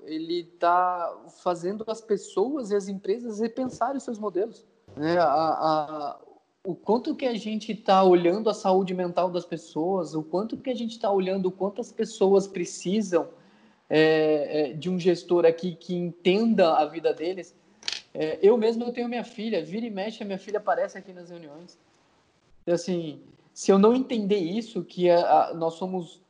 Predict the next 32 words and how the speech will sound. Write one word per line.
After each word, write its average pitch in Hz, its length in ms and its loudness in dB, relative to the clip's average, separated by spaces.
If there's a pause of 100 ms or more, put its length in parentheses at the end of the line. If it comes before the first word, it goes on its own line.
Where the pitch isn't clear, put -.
(280)
é, 156 240 -6
uma 185 180 2
pessoa 190 320 2
só, 190 280 0
eu 175 100 -2
não 190 140 -4
tiro, 202 360 -4
eu 180 60 -4
não 185 100 -4
coloco 202 260 -2
uma 208 120 0
máscara 170 400 -4
de 165 80 -10
profissional 160 600 -4
e - 20 -6
uma 180 160 -4
máscara 165 580 -4
de, 151 280 -10
de, 143 400 -14
de 151 120 -20
cidadão. 147 580 -6 (680)
Né? 151 200 -2
Eu 151 80 4
sou, 185 300 2
eu 175 80 2
sou 185 260 0
um 190 180 0
só, 170 300 4
eu 143 80 0
sou 165 200 -6
o - 20 -2
Bruno. 156 380 -4